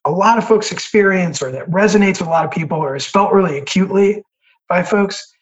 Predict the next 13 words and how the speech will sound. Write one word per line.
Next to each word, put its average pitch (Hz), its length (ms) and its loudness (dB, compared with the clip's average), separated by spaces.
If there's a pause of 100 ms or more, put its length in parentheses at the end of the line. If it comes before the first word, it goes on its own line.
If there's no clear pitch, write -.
(240)
not 202 180 4
only 294 220 2
will 180 160 2
that 160 160 0
help 175 320 -2
you 160 680 0 (260)
in 147 180 -8
guiding 165 760 0
your 147 560 -4
activities 151 680 -2
and 131 400 -8
your 165 120 -2
strategy, 135 680 -2